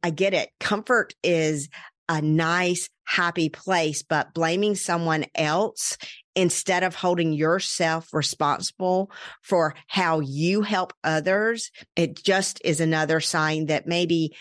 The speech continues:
mindset is something you need to practice. Now, another sign could be that you look for shortcuts and you avoid the tasks that need to be done to move your business forward. Is that you? Or are you always looking for praise and recognition from others instead of being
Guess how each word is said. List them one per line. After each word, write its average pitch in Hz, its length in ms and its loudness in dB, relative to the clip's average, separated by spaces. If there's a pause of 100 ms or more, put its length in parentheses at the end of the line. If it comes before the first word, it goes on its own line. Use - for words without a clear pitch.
(220)
mindset 165 800 2
is 151 140 -2
something 151 380 0
you 143 60 2
need 143 200 2
to 147 40 -6
practice. - 800 -2 (440)
Now, 165 280 2 (240)
another 180 360 2
sign 185 240 0
could 185 120 -4
be 180 140 4
that 175 120 -4
you 180 120 0
look - 180 0
for 190 80 -6
shortcuts 180 880 0
and 160 160 0
you 160 160 4
avoid 170 640 0
the 226 100 0
tasks 160 540 -2
that - 160 -2
need 156 200 2
to - 80 -10
be 165 120 2
done 147 300 0
to 156 120 -4
move 143 300 0
your 147 140 0
business 135 460 -2
forward. 80 680 -2 (520)
Is 147 100 -4
that 143 240 -2
you? 208 340 2 (580)
Or 190 200 2
are 190 40 2
you 175 220 -2
always 202 460 2
looking 185 300 0
for 160 160 -2
praise 180 640 2
and 160 120 0
recognition 160 680 0
from 156 180 -2
others 151 400 0
instead 165 460 0
of 156 260 -2
being 156 460 0